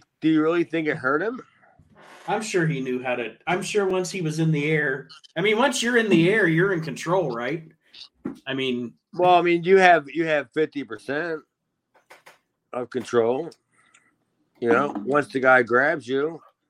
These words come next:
Speaker 1: like, there, I mean, there's no way, there's no way you're gonna fucking drop me on my head. Like, you know, I was a guy in Japan, unless I wanted to be a, like, a <laughs> guy in Japan.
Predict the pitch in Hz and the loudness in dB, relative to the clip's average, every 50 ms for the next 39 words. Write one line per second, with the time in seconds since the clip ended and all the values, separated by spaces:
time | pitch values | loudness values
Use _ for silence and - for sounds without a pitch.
0 | _ _ _ _ _ _ _ _ _ - - 107 110 - _ _ 131 143 147 139 | _ _ _ _ _ _ _ _ _ -8 -6 -6 -6 -6 _ _ 0 0 0 0
1 | - _ _ - 131 135 131 127 127 120 - _ _ - 139 165 165 143 143 175 | 0 _ _ -6 -4 -2 -2 -2 -4 -6 -10 _ _ -4 -2 -2 -2 0 2 2
2 | 185 180 - - - 202 - - _ _ _ _ _ _ 139 165 165 143 143 175 | 2 2 4 6 4 4 4 0 _ _ _ _ _ _ -6 -4 -4 -4 -6 -6
3 | 185 180 180 180 175 165 156 151 151 143 139 139 135 120 117 135 135 127 127 113 | -2 -2 0 0 0 0 0 0 -2 -4 -4 -6 -6 -8 -6 -6 -8 -6 -8 -14
4 | 101 - 135 131 123 123 127 123 123 120 117 117 113 113 113 110 117 107 101 - | -8 -6 -4 -4 -4 -6 -8 -6 -4 -4 -6 -6 -10 -10 -10 -10 -10 -8 -8 -6
5 | 95 92 - _ _ _ _ _ _ _ _ _ _ _ _ _ - 117 117 117 | -8 -8 -10 _ _ _ _ _ _ _ _ _ _ _ _ _ -2 0 0 0
6 | 110 107 _ _ 117 123 117 110 110 107 107 - - 117 123 123 120 113 113 113 | 0 -2 _ _ -2 0 0 0 -2 -4 -6 -4 -2 0 0 0 0 0 -2 -2
7 | 110 117 117 113 110 110 107 104 104 104 104 104 104 104 101 - 113 98 - 110 | 0 2 2 2 2 0 -4 -8 -8 -10 -14 -18 _ -20 -14 -14 -12 -8 -4 -2
8 | 117 117 107 101 95 95 95 98 - _ - 104 107 113 113 110 107 - - 85 | -2 -2 -2 -4 -8 -12 -14 -16 -18 _ -8 -4 -2 0 -2 -2 -2 -6 -12 -2
9 | 98 110 120 113 110 113 120 117 113 107 107 101 110 104 98 95 - _ _ _ | 0 0 0 2 0 0 0 0 -2 -6 -6 -4 -2 -2 -2 -2 -6 _ _ _
10 | - 107 110 101 98 90 - 110 - - 139 - 139 127 - 120 101 - - - | 0 2 2 2 2 0 -6 -4 2 2 4 4 2 -2 -2 -8 -10 -6 -2 0
11 | 123 104 87 | 0 0 -2